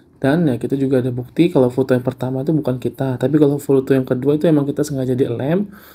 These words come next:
untuk melakukan kegiatan namanya pengecekan di bagian mesin-mesinnya, biar kita tahu mana masalah-masalah utamanya. Seperti itu, Kak. Jadi, kayak jumper yang hitam ditempel di sana, di grounding, itu yang merah kita cek semua beberapa komponen.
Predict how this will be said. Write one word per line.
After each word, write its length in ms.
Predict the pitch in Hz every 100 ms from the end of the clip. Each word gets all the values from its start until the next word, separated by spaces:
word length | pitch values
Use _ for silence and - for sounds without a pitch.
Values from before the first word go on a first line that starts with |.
| _ _
untuk 240 | 131 143 151
melakukan 400 | 135 131 147 156
kegiatan 560 | 127 127 117 107 143
namanya 640 | 151 135 131 120 127 160 196 - - _ -
pengecekan 800 | 135 127 131 127 131 151 208 214
di 80 | 131
bagian 320 | 123 123 123
mesin-mesinnya, 960 | 120 127 127 120 135 160 175 180 180 - _ _ - _
biar 160 | 131 127
kita 160 | 127
tahu 320 | 120 127 156 156
mana 240 | 139 151
masalah-masalah 720 | 147 135 139 135 135 135 143
utamanya. 800 | 147 131 127 123 131 131 131 123
Seperti 400 | - - 131 143
itu, 160 | - 147
Kak. 560 | 147 143 147 156 - _ _ _ _ _ _ _ _
Jadi, 60 | 131
kayak 300 | 135 127 123 110
jumper 300 | 127 127 127
yang 160 | 135 120
hitam 640 | 123 - 135 175 226 302 - _
ditempel 800 | 131 123 - - - 127 123 123
di 100 | 123 123
sana, 240 | 123 151
di 80 | 131
grounding, 720 | 135 123 117 123 175 262 220 -
itu 160 | 151
yang 160 | 143 135
merah 240 | 123 165
kita 240 | 160 123 123
cek 160 | 160
semua 320 | - 143 127 117
beberapa 480 | 123 123 120 120
komponen. 800 | 120 120 123 113 113 113 117 123